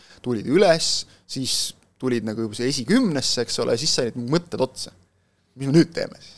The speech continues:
Et noh, meistrite liiga kohta püüda nagu selle satsiga on raske, peaks nagu juurde panema, samas nagu ei taha ka seda raha nii palju välja käia ja nüüd on siuke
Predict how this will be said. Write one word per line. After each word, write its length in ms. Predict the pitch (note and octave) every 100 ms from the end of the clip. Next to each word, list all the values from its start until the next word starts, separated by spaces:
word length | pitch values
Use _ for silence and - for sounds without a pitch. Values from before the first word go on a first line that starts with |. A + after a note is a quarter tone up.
| - _ _ _ _ -
Et 80 | A2+
noh, 80 | C#3
meistrite 400 | - D#3 E3+ B2+
liiga 160 | B2 B2
kohta 320 | B2+ C#3 -
püüda 300 | C3+ E3 A#2+
nagu 120 | A#2+
selle 220 | A#2+ D#3 B2
satsiga 380 | B2 - B2 A#2+
on 60 |
raske, 400 | F3+ B3+ - -
peaks 160 | A#2 -
nagu 140 | A#2 C3+
juurde 300 | B3 F#3+ B2+
panema, 380 | B2+ B2 A#2 A2+ - - - -
samas 240 | - C3+
nagu 120 | B2+ B2+
ei 20 |
taha 280 | C#3+ D#3+ C#3
ka 120 | G#3
seda 160 | D#3+ -
raha 200 | D3+ C#3+ C#3
nii 80 |
palju 220 | C#3 C3+ C3
välja 240 | C#3+ B2
käia 280 | A#2+ B2 A#2+
ja 20 |
nüüd 160 | B2+ C#3+
on 120 | D3 B2
siuke 460 | - B2 A2 A#2